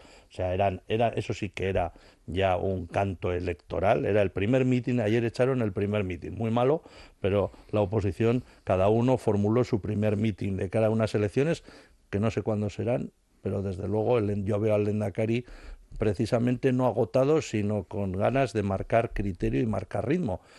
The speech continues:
El día veintiuno se van a aprobar siete leyes, nada menos, en el Parlamento, y quedan leyes importantes, la de, eh, transición energética y cambio climático, eh, la del Instituto Vasco. Quedan unas cuantas leyes importantes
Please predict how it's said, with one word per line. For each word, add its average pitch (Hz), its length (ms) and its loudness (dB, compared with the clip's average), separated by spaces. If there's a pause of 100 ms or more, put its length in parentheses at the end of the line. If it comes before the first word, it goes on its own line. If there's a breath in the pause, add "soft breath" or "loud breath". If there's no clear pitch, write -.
(240 loud breath)
El 101 200 -2
día 123 120 4
veintiuno 123 400 2
se 110 60 0
van 120 120 4
a 120 60 4
aprobar 117 460 2
siete 160 420 -4
leyes, 92 400 -2
nada 92 220 -8
menos, 95 320 -8
en 101 100 -6
el 113 100 -4
Parlamento, 160 720 0 (220 loud breath)
y 104 140 -4
quedan 117 360 2
leyes 117 300 0
importantes, 135 760 -2
la 101 140 2
de, 98 160 -2 (440)
eh, 87 380 -6
transición 101 540 -4
energética 98 480 -4
y 101 40 -6
cambio 104 280 -2
climático, 147 760 0 (320 loud breath)
eh, 104 420 2
la 101 120 2
del 98 120 0
Instituto 104 420 -8
Vasco. 107 260 -6
Quedan 185 320 0
unas 127 240 -2
cuantas 110 400 0
leyes 104 300 -4
importantes 120 760 -2